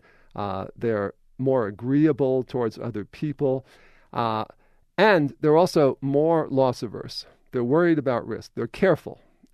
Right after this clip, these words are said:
Okay, they're careful and want to be connected to their group and, and not do anything silly. But now, what about when you're in a mating frame of mind?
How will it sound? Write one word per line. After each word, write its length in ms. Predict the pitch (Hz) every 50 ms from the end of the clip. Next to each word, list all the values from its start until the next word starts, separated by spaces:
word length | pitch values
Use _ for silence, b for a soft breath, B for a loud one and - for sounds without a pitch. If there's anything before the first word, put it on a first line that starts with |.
| _ -
Okay, 260 | 101 - 120 107 107
they're 140 | 98 104 104
careful 580 | - - - 160 165 156 - - 143 135 - -
and 140 | 120 113
want 160 | 117 120 120 117
to 60 | 120
be 120 | 117 113
connected 580 | - - 127 123 127 131 - - 123 113 104 -
to 100 | - 123
their 160 | 110 101 104 104
group 320 | - - 151 147 139 -
and, 220 | 120 107 107 104 104
and 160 | - 107 110 113
not 200 | 123 127 127 -
do 140 | 123 117
anything 300 | 113 113 107 - 120 104
silly. 360 | 101 - - 139 117 104 95 b b b b b b b b b b b b b
But 120 | - 147
now, 380 | 170 196 214 214 202 185 - b b b b -
what 320 | 131 135 139 175 226 233
about 340 | 240 - 226 196 175 143 -
when 440 | 147 147 147 143 139 131 147 156 - _
you're 160 | - 127 131
in 160 | - 135 135 127
a 100 | 120 117
mating 680 | 117 117 120 123 123 135 156 190 208 170 135 113 104 101
frame 280 | - - 98 98 98
of 100 | 98 -
mind? 340 | - 101 95 - 120 117 -